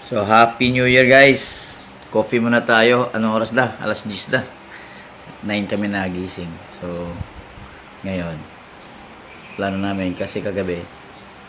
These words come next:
ah, five thirty alis na kami, puntang lang. Uwi kami ng lang. So, dahil siyempre, nag-karaoke pa kami kagabi.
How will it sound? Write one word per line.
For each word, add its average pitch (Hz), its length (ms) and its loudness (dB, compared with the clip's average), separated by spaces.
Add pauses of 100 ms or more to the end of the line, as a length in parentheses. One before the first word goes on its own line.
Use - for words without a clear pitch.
(120)
ah, 92 320 -6 (160)
five 95 160 -2 (880)
thirty 101 400 -2
alis 95 320 -4
na 92 80 -10
kami, 98 240 -6
puntang 92 400 -6
lang. 101 160 -6 (160)
Uwi 95 80 -6
kami 90 240 -6
ng 92 160 -6
lang. 101 160 -6 (960)
So, 92 240 -4
dahil 92 160 -4
siyempre, 101 400 -4
nag-karaoke 98 720 -2
pa 104 160 -6
kami 104 160 -6
kagabi. 98 320 -6